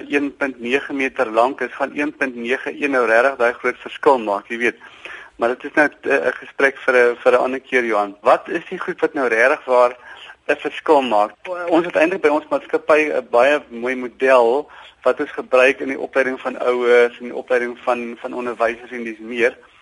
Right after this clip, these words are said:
Maar ek het byvoorbeeld net vir jou gou 'n, 'n voorbeeldjie gee van iets wat gebeur het by 'n skool wat nou in 'n sosio-ekonomiese swak area geleef is, weer eens in Amerika, dis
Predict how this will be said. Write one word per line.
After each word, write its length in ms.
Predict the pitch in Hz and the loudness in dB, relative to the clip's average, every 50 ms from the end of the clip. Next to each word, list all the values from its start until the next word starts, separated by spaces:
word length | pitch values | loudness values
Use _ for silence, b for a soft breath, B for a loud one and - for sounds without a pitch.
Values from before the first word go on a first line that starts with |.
| B B B B B B | B B B B B B
Maar 140 | 127 - - | -2 0 0
ek 140 | 160 - | 0 -2
het 80 | - 180 | -4 -4
byvoorbeeld 400 | - 180 - - 185 180 190 170 | -6 -6 -6 -6 -4 -4 -4 -4
net 160 | 202 220 - | -4 -8 -10
vir 160 | - - 226 | -10 -4 -2
jou 120 | 220 214 202 | -2 -2 0
gou 240 | - 208 202 190 175 | 0 0 2 4 6
'n, 220 | 170 165 - - | 4 4 4 0
'n 60 | - - _ | -4 -6 _
voorbeeldjie 520 | - - - 185 180 165 165 - - 160 147 | -12 -2 0 0 2 2 -2 -4 -4 -6 -4
gee 180 | - 165 156 | -2 -4 -4
van 180 | 151 - 147 - | -2 -4 -6 -8
iets 120 | - - | -8 -8
wat 140 | - 156 - | -8 -8 -8
gebeur 360 | - 156 131 120 120 123 127 | -8 -12 -8 -2 0 0 2
het 120 | 143 139 - B B B B B B _ | 0 -2 -4 B B B B B B _
by 100 | 131 127 | 2 2
'n 180 | 135 139 135 - - | 2 2 -2 -6 -14
skool 480 | - - - 196 175 165 185 214 208 - B B B B B B B B B 120 120 120 | -18 -14 -6 -2 0 0 0 0 -4 -8 B B B B B B B B B -20 -2 4
wat 220 | 135 139 - - | 4 4 4 4
nou 260 | 147 151 151 151 156 160 - - - | 2 2 2 2 0 -4 -8 -8 -6
in 80 | 143 | -4
'n 140 | 147 151 - - | -2 -4 -4 -6
sosio-ekonomiese 1000 | - - - 190 185 - - 180 156 151 - 147 139 135 139 156 151 - - 151 | -14 -12 -6 -6 -6 -4 -2 -4 -4 -2 -4 -6 -4 -4 -4 -4 -6 -6 -8 -10
swak 420 | - - - - 185 185 - - 151 | -10 -8 0 2 2 2 2 -4 0
area 320 | 156 143 147 147 151 147 | 4 6 6 6 4 2
geleef 360 | 143 - 139 123 120 131 131 | 0 -2 -6 -4 0 0 2
is, 160 | 135 139 135 - - - - _ _ - 143 131 | 2 2 0 -4 -12 -20 -20 _ _ -18 -14 -8
weer 180 | 131 139 160 180 | -2 0 2 2
eens 200 | 196 185 - - | 2 0 -2 0
in 60 | 156 | 0
Amerika, 500 | 143 131 120 117 117 113 120 120 - 170 | 0 0 2 0 2 2 0 0 0 -2
dis 140 | 165 151 | -2 -2